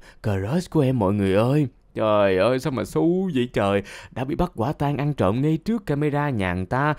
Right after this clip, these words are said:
mà còn lại là nhà crush. Chuyến này coi như bỏ rồi. Hồng nhìn em xong cũng bất ngờ,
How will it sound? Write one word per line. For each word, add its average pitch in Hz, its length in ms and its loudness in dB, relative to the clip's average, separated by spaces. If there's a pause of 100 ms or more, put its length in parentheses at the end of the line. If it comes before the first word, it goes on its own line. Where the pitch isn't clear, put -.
(180)
mà 139 100 -2
còn 110 200 -4
lại 110 140 -2
là 135 120 0
nhà 113 260 0
crush. 160 760 -2 (280)
Chuyến 165 160 2
này 101 200 2
coi 123 160 -2
như 120 160 0
bỏ 110 340 2
rồi. 104 240 -2 (200)
Hồng 95 280 -4
nhìn 90 160 -2
em 110 140 -4
xong 117 200 -6
cũng 104 160 -6
bất 143 220 -8
ngờ, 90 260 0